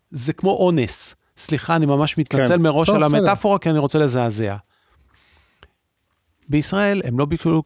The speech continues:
Speaker 1: כלום, החנויות הק-, הקטנות פנו לרשות התחרות, התלוננו,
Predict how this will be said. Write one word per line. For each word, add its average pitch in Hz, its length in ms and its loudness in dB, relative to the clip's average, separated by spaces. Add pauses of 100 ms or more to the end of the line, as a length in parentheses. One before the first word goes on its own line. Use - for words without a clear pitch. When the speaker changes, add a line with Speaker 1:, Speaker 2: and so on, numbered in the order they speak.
(160)
Speaker 1:
כלום, 135 400 0 (300)
החנויות 131 360 -2
הק-, - 180 -6
הקטנות 135 720 -6 (720)
פנו 131 280 0
לרשות 160 380 -4
התחרות, 117 640 -8
התלוננו, 123 680 -2